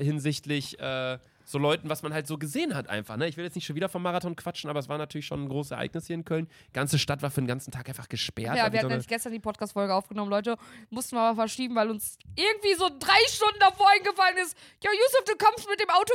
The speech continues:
Speaker 2: gar nicht durch.
Speaker 1: Ja, es ist alles gesperrt <laughs> gewesen, alle möglichen Viertel abgegrenzt und so. Das war schon ziemlich krass.
Speaker 2: Ja.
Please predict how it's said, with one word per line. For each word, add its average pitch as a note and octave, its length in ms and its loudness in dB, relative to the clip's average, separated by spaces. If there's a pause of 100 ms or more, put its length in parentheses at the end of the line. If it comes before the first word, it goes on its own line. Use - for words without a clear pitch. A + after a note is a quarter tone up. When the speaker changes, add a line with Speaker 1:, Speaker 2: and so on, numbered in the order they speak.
(120)
Speaker 2:
gar D#4+ 240 8
nicht F#4+ 260 0
durch. E4+ 480 4 (340)
Speaker 1:
Ja, B2 180 8
es - 120 -2
ist D#3 40 -8
alles D#3 320 0
gesperrt E3+ 420 0
<laughs> - 0 -
gewesen, C#3+ 360 0
alle D#3+ 200 0
möglichen E3 300 -2
Viertel F3+ 420 -2
abgegrenzt D#3+ 920 -2
und C#3+ 120 -4
so. D3+ 200 -2
Das C#3 180 -4
war C#3 120 -2
schon C3+ 300 -4
ziemlich C3 260 -8
krass. B2+ 360 -6
Speaker 2:
Ja. G3 200 -10